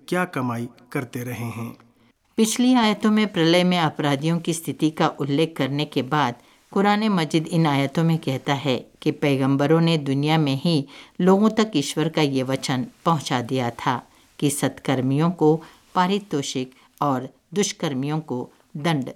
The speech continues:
Speaker 2: दिया जाएगा। लेकिन बहुत से लोगों ने इस वचन पर विश्वास नहीं किया बल्कि मजाक तक उड़ाया। आज वे प्रलय में अपनी आंखों से उस वादे को पूरा होता हुआ देख रहे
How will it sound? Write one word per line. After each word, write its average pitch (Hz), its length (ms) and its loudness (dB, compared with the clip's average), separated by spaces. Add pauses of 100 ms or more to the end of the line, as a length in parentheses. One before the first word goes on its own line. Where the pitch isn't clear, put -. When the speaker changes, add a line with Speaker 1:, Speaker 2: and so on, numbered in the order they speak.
(140)
Speaker 2:
दिया 160 260 0
जाएगा। 123 520 -8 (540)
लेकिन 226 380 4
बहुत 185 340 -2
से 196 120 0
लोगों 151 360 4
ने 160 160 4 (160)
इस 185 200 0
वचन 143 340 0
पर 147 180 -2
विश्वास 131 640 -2
नहीं 135 240 0
किया 127 340 0 (340)
बल्कि 147 420 0 (300)
मजाक 165 500 -2
तक 123 140 -8 (400)
उड़ाया। 127 460 -4 (540)
आज 190 300 2
वे 180 140 -4
प्रलय 147 340 -2
में 151 180 -2
अपनी 139 320 -6 (100)
आंखों 131 340 -2
से 131 340 -2 (280)
उस - 200 -2
वादे 139 340 2
को 160 200 -4
पूरा 139 320 -4 (200)
होता 139 240 -6
हुआ 127 380 -6 (260)
देख 147 300 0
रहे 123 280 -8